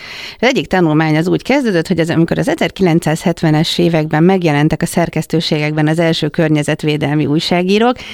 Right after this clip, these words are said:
és én, mint a klasszikus, ö, gifeknél így majdnem a monitorra, ö, prüszköltem a kávémat, hogy hetvenes évek. Nagyjából egyébként, ö, a klímakommunikációs, ö,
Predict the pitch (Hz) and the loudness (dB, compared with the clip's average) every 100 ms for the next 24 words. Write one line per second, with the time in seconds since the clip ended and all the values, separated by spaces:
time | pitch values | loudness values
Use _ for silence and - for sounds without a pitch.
0 | 254 240 - 175 - 175 180 - 185 170 | -12 -14 -4 -2 0 2 2 2 0 -2
1 | - 160 151 - 156 147 147 - - - | -6 -6 -4 -2 0 0 0 -4 -12 -20
2 | - - 165 165 196 196 160 156 170 160 | -20 -10 -8 -2 -2 0 -2 0 2 2
3 | 156 156 147 143 143 139 - 160 156 151 | 2 2 2 2 0 -2 0 2 2 0
4 | 156 147 147 143 139 - 151 151 - 165 | 0 0 2 0 0 0 -2 -2 -2 -4
5 | - 156 151 151 143 170 160 175 208 220 | -2 -2 0 -2 -2 0 2 2 2 2
6 | 233 226 160 - 214 - 226 202 196 185 | 2 0 -4 -4 -4 -2 0 0 -2 -4
7 | 202 226 247 - - - - - - - | 0 -2 -4 -12 -20 -20 -20 -20 -20 -4
8 | 202 262 247 202 170 165 165 165 - - | 2 2 4 2 2 0 0 -2 -6 -8
9 | 175 180 175 190 170 185 175 165 175 165 | -4 -2 0 2 2 2 2 2 2 0
10 | - - - - - - - - 180 226 | -8 -12 -10 -10 -12 -12 -12 -4 -2 2
11 | 226 175 180 170 165 160 160 - 160 165 | 2 2 2 0 0 -2 -2 0 0 0
12 | - 165 | -2 0